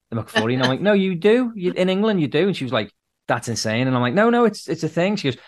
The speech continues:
"We only have M and M's." It was only afterwards when I spoke to my ex, she was like, "Oh no, Smarties are totally different here."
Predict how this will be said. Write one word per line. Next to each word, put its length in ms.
"We 120
only 120
have 100
M 160
and 80
M's." 260
It 60
was 120
only 180
afterwards 500
when 100
I 40
spoke 300
to 80
my 100
ex, 360
she 140
was 120
like, 180
"Oh 160
no, 200
Smarties 520
are 40
totally 400
different 340
here." 260